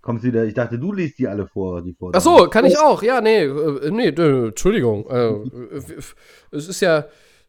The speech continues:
Speaker 2: die, die Zeiten der Diktatur sind ja hier vorbei. Also ich bin ja mittlerweile offen. Ähm, ne? Aber wie gesagt, ihr müsst aufpassen, bevor ich euch noch wegtrade. Äh,
Speaker 1: So,
Speaker 2: Bill,
Speaker 1: jetzt
Speaker 2: Bill
Speaker 1: hab
Speaker 2: O'Brien
Speaker 1: ich's
Speaker 2: macht
Speaker 1: auch.
Speaker 2: gerne gute
Speaker 1: Pass auf.
Speaker 2: Moves. Nee, nee,
Speaker 1: Die
Speaker 2: ich mach das
Speaker 1: Ravens
Speaker 2: jetzt. Nee, nee,
Speaker 1: verstärken
Speaker 2: nee,
Speaker 1: Nee,
Speaker 2: weil,
Speaker 1: nee,
Speaker 2: was,
Speaker 1: nee.
Speaker 2: was, was, was? Nein, nein.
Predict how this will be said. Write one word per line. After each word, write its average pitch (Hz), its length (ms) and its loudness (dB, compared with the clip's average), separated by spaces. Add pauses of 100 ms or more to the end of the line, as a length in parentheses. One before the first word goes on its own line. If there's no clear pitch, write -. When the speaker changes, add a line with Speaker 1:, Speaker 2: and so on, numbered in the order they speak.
(200)
Speaker 2:
die, 156 400 -16
die 170 200 -10
Zeiten 196 240 -2
der 196 80 -2
Diktatur 202 540 -4
sind 196 100 -10
ja 196 80 -4
hier 185 140 -4
vorbei. 170 420 -2
Also 123 220 -8
ich 120 120 -14
bin 160 140 -8
ja 143 240 -2
mittlerweile 139 580 -8
offen. 202 340 -10 (140)
Ähm, 147 640 -8
ne? 151 260 -10 (120)
Aber 135 320 -6 (260)
wie 147 160 -8
gesagt, 151 240 -2
ihr 151 60 -2
müsst 160 160 -2
aufpassen, 139 420 -2
bevor 139 280 -4
ich 143 80 -8
euch 139 120 -8
noch 131 140 -6
wegtrade. 104 480 -10 (600)
Äh, - 120 -18
Speaker 1:
So, 107 260 0
Speaker 2:
Bill, 147 220 -2
Speaker 1:
jetzt 170 100 0
Speaker 2:
Bill 214 160 6
Speaker 1:
hab - 80 6
Speaker 2:
O'Brien 170 120 8
Speaker 1:
ich's 160 60 2
Speaker 2:
macht 139 120 2
Speaker 1:
auch. - 60 -6
Speaker 2:
gerne 127 160 -2
gute 131 100 0
Speaker 1:
Pass 143 100 2
auf. 135 120 6
Speaker 2:
Moves. 95 140 -6 (300)
Nee, 262 200 4
nee, 226 100 4
Speaker 1:
Die 240 80 4
Speaker 2:
ich 247 40 4
mach - 80 8
das 403 80 8
Speaker 1:
Ravens 170 160 0
Speaker 2:
jetzt. 143 160 -2
Nee, 147 60 4
nee, 226 120 4
Speaker 1:
verstärken 233 180 10
Speaker 2:
nee, 175 140 8
Speaker 1:
Nee, 143 60 6
Speaker 2:
weil, 180 260 6
Speaker 1:
nee, 156 80 2
Speaker 2:
was, 185 240 4 (120)
Speaker 1:
nee. 123 60 2
Speaker 2:
was, 170 300 0
was, 160 220 -2
was? 147 200 -4
Nein, 120 240 -2
nein. 117 460 -2